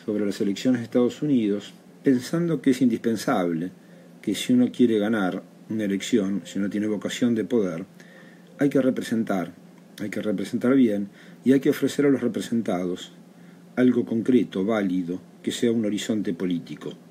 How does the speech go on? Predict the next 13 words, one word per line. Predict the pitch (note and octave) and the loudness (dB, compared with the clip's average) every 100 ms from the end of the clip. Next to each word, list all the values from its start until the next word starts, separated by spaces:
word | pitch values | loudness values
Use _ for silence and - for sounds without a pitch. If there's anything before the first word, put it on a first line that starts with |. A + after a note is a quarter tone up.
| - | -12
En | E2+ | -12
Argentina, | E2 F#2 E2 A#2 G3 | -8 -6 -2 0 0
un | B2 | -4
proyecto | F#2+ - F2 G2 | -10 -12 -8 -6
nacional, | F2+ F#2+ F#2+ E2 - | -4 -4 -4 -4 -6
lo | E2 | -8
decíamos. | E2+ - E2+ D2 D2+ - - - - - - - - - | -8 -6 -6 -6 -12 -18 -20 -20 -20 -20 -20 -20 -20 -4
De | A#2 | -2
lo | G#2+ | 2
contrario, | B2 C3 D3+ G#2 G#2 C3+ - | 2 2 2 0 0 -4 -10
seguirá | - A#2 G#2 A#2 C3 | -6 -2 0 2 2
esta | B2+ A#2+ | 0 0
división | A2 G#2 - A#2 F#2 | 0 0 2 2 0